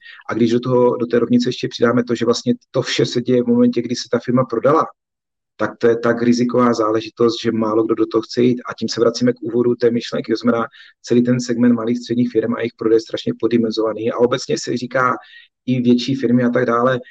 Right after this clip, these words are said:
Když se na to podíváte jenom z hlediska trhu České republiky, tak těch firm se prodá údajně někde mezi třemi stovkami, pětistovkami ročně, což si myslím, že jako je hodně málo na to, že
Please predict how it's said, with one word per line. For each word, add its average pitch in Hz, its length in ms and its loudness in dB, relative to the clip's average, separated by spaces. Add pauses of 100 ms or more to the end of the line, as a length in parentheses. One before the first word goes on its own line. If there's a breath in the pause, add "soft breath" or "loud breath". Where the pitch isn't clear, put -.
(200 loud breath)
Když - 160 -10
se 120 100 -2
na 120 60 0
to 120 140 -4
podíváte 120 300 0
jenom 123 160 4
z - 20 4
hlediska 120 300 -2
trhu 120 200 -4
České - 300 -4
republiky, 113 420 -2
tak 120 220 0
těch 117 100 -2 (100)
firm 120 180 2
se 120 140 -2 (200)
prodá 113 360 0 (300)
údajně 113 320 2
někde 113 200 0
mezi 120 240 2 (200)
třemi 123 280 2
stovkami, 123 480 0
pětistovkami 117 640 -2
ročně, 120 300 -2 (100)
což - 160 -14
si - 80 -6
myslím, 123 240 -2
že 120 100 -2
jako 123 140 -2
je 131 60 2
hodně 131 200 -2
málo 131 260 2
na 120 140 0
to, 120 80 -4
že 127 180 2